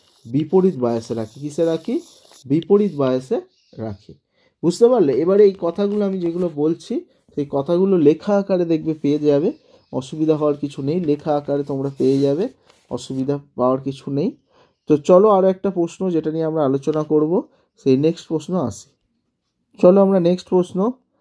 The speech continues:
বলছে যে অদীপ্ত প্রবাহ কী এবং সৌরকোষ ব্যবধানে বা নির্মাণে গ্যালিয়াম আর্সেনাইড কেন ব্যবহার করা হয়?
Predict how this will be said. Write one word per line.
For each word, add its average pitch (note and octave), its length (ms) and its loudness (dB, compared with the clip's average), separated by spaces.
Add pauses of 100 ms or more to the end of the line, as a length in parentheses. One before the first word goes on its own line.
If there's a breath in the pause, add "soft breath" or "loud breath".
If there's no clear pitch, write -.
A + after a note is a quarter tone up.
(260)
বলছে E3 380 4
যে F#3+ 140 4
অদীপ্ত E3+ 560 2
প্রবাহ F#3+ 480 2
কী G3 340 -2
এবং E3 180 0 (120)
সৌরকোষ G3+ 600 0
ব্যবধানে D#3 580 0
বা F3+ 120 0
নির্মাণে D#3+ 580 0 (460 soft breath)
গ্যালিয়াম F3+ 540 4
আর্সেনাইড F#3 580 -2
কেন D#3 280 -2
ব্যবহার B2 380 0
করা A2 220 -4
হয়? A2 160 -10